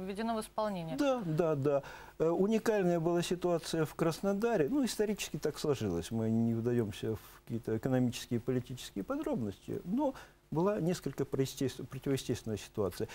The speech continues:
Speaker 2: Сейчас с головы, м, ставится на ноги.
Speaker 1: Что делать, э, тем людям, кто пропустил все сроки и не сделал это к, э, началу Нового года? Честно скажу, я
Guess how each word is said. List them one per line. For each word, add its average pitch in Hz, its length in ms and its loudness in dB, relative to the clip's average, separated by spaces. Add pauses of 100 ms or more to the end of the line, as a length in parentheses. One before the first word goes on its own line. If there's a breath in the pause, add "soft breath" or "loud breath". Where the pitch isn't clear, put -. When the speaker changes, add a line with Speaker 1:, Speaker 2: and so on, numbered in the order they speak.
(120)
Speaker 2:
Сейчас 226 500 0 (160 loud breath)
с 117 120 0
головы, 156 540 2 (480 loud breath)
м, 113 320 0
ставится 135 600 -4 (180)
на 104 220 -2
ноги. 101 300 -10 (800 loud breath)
Speaker 1:
Что 294 360 -2
делать, 226 540 0
э, 196 300 0
тем 247 220 -2
людям, 262 300 -2
кто 226 580 0
пропустил 220 560 -2
все 214 220 -2
сроки 311 460 0
и 233 40 0
не 226 140 0
сделал 226 420 0
это 233 420 0
к, - 80 -16
э, 214 220 2
началу 208 400 -2
Нового 202 320 -2
года? 220 180 -4
Честно - 280 -8
скажу, 226 340 -4 (320)
я 262 260 0